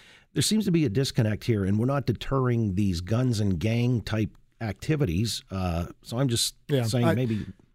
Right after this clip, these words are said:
Speaker 2: I, I would just say, John, that it's step one, and I think it's, it, it, it, well, this, this has been in forty years in the making, this particular,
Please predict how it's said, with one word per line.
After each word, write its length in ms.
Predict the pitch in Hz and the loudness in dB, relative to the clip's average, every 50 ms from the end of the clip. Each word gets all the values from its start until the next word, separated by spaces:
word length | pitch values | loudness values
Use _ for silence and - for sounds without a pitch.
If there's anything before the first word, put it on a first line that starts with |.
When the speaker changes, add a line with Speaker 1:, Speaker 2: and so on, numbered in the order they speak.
| _ _ | _ _
Speaker 2:
I, 80 | 180 196 | 0 2
I 120 | 208 190 190 | 4 4 2
would 120 | 185 165 | 2 2
just 140 | 147 156 - | 0 0 2
say, 120 | 156 151 | 2 2
John, 200 | 131 139 131 131 127 | 2 2 0 2 0
that 120 | 139 135 | 0 0
it's 120 | 135 - | 0 0
step 260 | - - 170 143 - - | 2 2 2 0 0 0
one, 220 | - 135 131 127 123 | 0 0 2 2 2
and 100 | 123 127 | 0 0
I 40 | 123 | 2
think 200 | - 156 147 - | 2 0 2 2
it's, 140 | 147 - - | 0 -2 0
it, 160 | 170 151 127 - - | -2 -4 -2 -2 -2
it, 160 | 151 139 - 165 143 | -2 0 0 0 0
it, 60 | 156 | 2
well, 220 | 156 147 139 139 135 | 2 2 2 0 0
this, 260 | 127 151 135 - - - _ | 0 0 0 0 -4 -4 _
this 140 | - 147 135 | 0 2 2
has 120 | 147 131 | 2 2
been 160 | 120 - 143 | 2 2 2
in 120 | 143 135 120 | 2 0 -2
forty 280 | - - 170 165 151 147 | 0 2 2 2 4 2
years 140 | 147 139 131 | 2 2 2
in 60 | 127 | 2
the 40 | 127 | 2
making, 380 | 127 131 135 127 - 117 117 120 | 2 0 0 0 -2 -4 -2 -2
this 120 | 123 - | -2 -2
particular, 560 | - 131 - 139 131 - 127 123 120 120 127 | -4 -2 -2 0 -2 0 -4 -6 -6 -8 -10